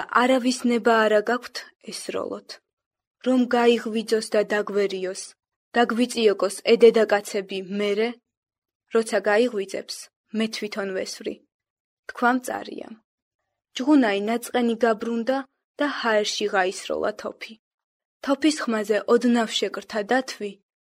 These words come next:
მაგრამ არ გაუღვიძია. წარიას ცოლიც მიეჩვია დათვს და ახლა აღარც ის თხოვდა ქმარს, მძინარესთვის ესროლა თოფი.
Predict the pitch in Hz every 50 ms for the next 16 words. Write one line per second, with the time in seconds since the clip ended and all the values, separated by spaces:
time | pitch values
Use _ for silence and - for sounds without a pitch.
0 | _ 226 226 220 220 247 262 269 262 - - 214 202 196 202 - 202 190 190 190
1 | 190 190 190 185 - - - - - - - - - _ _ _ _ _ _ _
2 | _ _ _ _ _ _ _ _ _ - - 277 285 285 294 302 294 277 - -
3 | - 285 254 269 254 - - 254 247 240 233 220 220 - - 214 208 202 202 202
4 | 202 - 269 269 226 220 - - - - - - _ _ _ _ _ _ - 220
5 | 214 214 220 - - 214 196 196 - 233 247 233 262 269 262 269 - - 240 -
6 | - - - - 208 196 190 - 196 208 208 - - 240 254 277 269 262 - -
7 | _ _ _ _ _ _ _ - 240 240 233 240 233 220 220 214 214 - - 202
8 | 196 - - 202 202 - - 202 202 202 208 220 214 - 208 202 - - - -